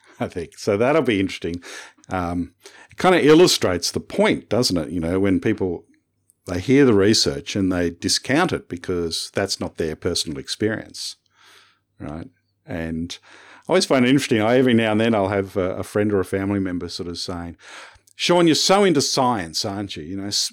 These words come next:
you know, you're always going to the sci-," it's like as if this was a, you know, a, a poor approach.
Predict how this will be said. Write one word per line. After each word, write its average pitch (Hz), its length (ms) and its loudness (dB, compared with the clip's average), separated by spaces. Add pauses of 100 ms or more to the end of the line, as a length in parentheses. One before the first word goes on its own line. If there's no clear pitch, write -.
(120)
you 139 140 -8
know, 110 100 -8
you're 143 140 -2
always 175 220 0
going 143 220 2
to 123 60 -6
the 95 100 -8
sci-," 123 420 -2
it's 127 120 -2
like 160 200 2
as 143 240 0
if 151 160 0
this 143 160 0
was 120 180 2
a, 107 260 -2 (520)
you 110 160 -8
know, 101 280 -4
a, 95 480 -10
a 107 40 -10
poor 131 420 4
approach. 120 580 -2